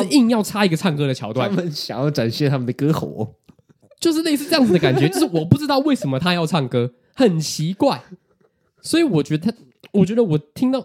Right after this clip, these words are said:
Speaker 1: 我觉得我讲到这边，我唯一觉得优的优点就是他们的插入曲好听，甚至比O P跟E D再好听一点点。
Speaker 2: 哎，O P，呃，也是很难听欸。
Speaker 1: 对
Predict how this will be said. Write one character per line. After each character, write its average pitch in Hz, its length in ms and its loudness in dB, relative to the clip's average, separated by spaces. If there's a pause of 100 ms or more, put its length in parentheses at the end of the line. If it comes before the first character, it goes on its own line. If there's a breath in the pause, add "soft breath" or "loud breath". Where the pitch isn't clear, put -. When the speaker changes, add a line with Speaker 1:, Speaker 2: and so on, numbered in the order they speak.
Speaker 1:
我 147 120 4
觉 160 100 2
得 202 80 4
我 160 100 2
讲 143 160 0
到 170 80 2
这 220 60 2
边， 233 140 2
我 139 140 0
唯 120 140 0
一 208 160 -2
觉 135 160 -2
得 120 280 -2
优 151 160 4
的 139 120 -2
优 151 200 2
点 135 160 -2
就 123 100 -2
是 131 100 -6
他 131 160 2
们 185 200 0
的 120 80 -4
插 139 180 -4
入 139 140 4
曲 90 180 -8
好 - 160 -14
听， 107 240 -6 (160)
甚 226 240 2
至 190 140 2
比 120 380 -2
O 170 120 4
P 170 140 2
跟 165 160 2
E 160 80 -4
D 156 120 -2
再 160 80 0
好 - 180 -6
听 123 180 -8
一 - 20 -4
点 101 140 -6
点。 - 140 -12 (160)
Speaker 2:
哎 190 100 0
，O 190 100 4
P， 226 440 -4 (340)
呃， 156 200 -4
也 117 160 -4
是 139 180 0
很 147 100 0
难 98 160 -8
听 107 240 -6
欸。 92 120 -12 (140)
Speaker 1:
对 - 240 -6